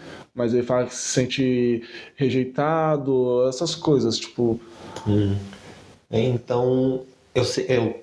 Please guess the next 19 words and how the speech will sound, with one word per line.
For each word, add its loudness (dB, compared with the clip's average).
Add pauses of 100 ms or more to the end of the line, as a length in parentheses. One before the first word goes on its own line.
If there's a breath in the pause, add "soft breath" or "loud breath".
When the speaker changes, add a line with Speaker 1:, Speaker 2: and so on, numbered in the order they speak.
(100)
Speaker 2:
eu 2
vi 0
no, 4
eu 2
assisti -2
uma 4
série 2
também 0
da 4
Netflix 0
chamada 0
Mind 2 (140)
Hunter, 0 (560 loud breath)
que -4
mostra 0
o, 2 (100)
é -10
baseada 2
no, 2